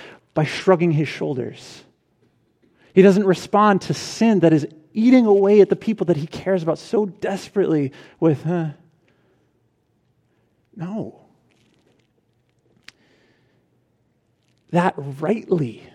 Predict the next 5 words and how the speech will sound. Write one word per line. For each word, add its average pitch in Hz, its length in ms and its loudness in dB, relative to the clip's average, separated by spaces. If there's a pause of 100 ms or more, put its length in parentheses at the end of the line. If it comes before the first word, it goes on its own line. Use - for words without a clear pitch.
(580)
receives 156 680 -8
his 160 460 -8
wrath, - 720 -12 (500)
his 180 320 -2
displeasure. 139 760 -10